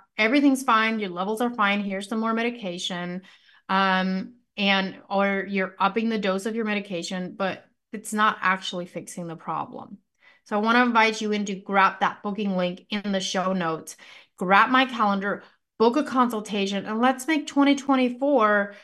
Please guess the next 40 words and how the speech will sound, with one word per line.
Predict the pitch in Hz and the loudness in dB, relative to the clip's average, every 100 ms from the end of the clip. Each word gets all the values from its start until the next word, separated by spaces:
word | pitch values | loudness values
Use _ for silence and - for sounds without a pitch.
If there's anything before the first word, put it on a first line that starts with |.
| - _ | -20 _
a | 214 | -2
year | 202 208 233 226 | 0 2 2 2
of | 196 | -2
healing | - - 220 208 202 | -8 -6 -2 0 -2
for | 196 196 | -2 -4
you | 185 180 180 | -2 -2 -2
and | 175 196 | -2 -4
a | 196 185 - | -4 -6 -4
year | 202 202 | 0 0
of | - 180 | 0 -6
you | 190 202 208 | -2 -2 -2
feeling | - 214 214 202 185 | -4 -4 -2 0 0
better. | 180 190 170 | 2 2 2
You're | 170 190 | -2 -2
gonna | 220 233 | -2 0
have | 233 220 | 0 -2
more | 220 190 | -2 -4
energy. | 185 175 180 | -4 -6 -6
You're | 170 190 | -6 -6
going | 185 220 220 | -2 -2 0
to | |
sleep | 208 - 185 - | -4 -6 -8 -4
better. | 170 - - - - | -6 -6 -12 -20 -4
You're | 220 | 0
gonna | 220 233 | 2 2
have | 233 233 220 | 2 2 0
sustainable | 220 202 - 202 202 190 | -2 -6 -2 0 0 0
weight | 185 190 190 | 2 0 0
loss | 175 175 | -6 -4
if | 180 180 | -6 -2
that | 175 175 | 0 0
is | 170 | -4
your | 170 | -8
goal. | 165 208 202 190 - - - | -8 -4 -2 -4 -8 -20 -8
You're | 202 220 | -2 0
going | 226 247 262 262 | 4 4 4 2
to | 254 | -2
finally | 240 214 214 208 196 | -2 0 0 -2 -6
figure | 190 196 190 180 | -6 -8 -2 2
out | 214 262 202 180 | 6 8 8 6